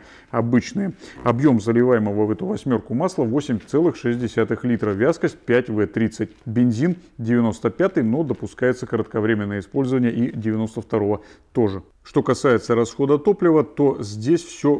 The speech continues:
очень индивидуально и зависит от режима эксплуатации автомобиля.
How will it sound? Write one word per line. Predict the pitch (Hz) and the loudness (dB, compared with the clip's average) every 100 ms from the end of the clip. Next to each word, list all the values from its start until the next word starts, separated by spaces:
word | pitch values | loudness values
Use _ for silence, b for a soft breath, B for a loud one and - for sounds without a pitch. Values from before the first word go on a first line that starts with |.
| - | 0
очень | 131 - 123 | -4 -2 -2
индивидуально | 123 117 113 113 131 139 120 | 0 0 0 2 2 4 2
и | 120 117 | -2 -4
зависит | 110 117 120 113 | -2 -2 -2 -4
от | - 123 | -2 0
режима | 113 113 113 107 | 2 2 2 0
эксплуатации | 101 - 117 110 113 - 110 | -4 -4 -4 -2 -4 -4 -6
автомобиля. | 107 - 120 127 135 131 107 | -4 -2 0 0 0 2 0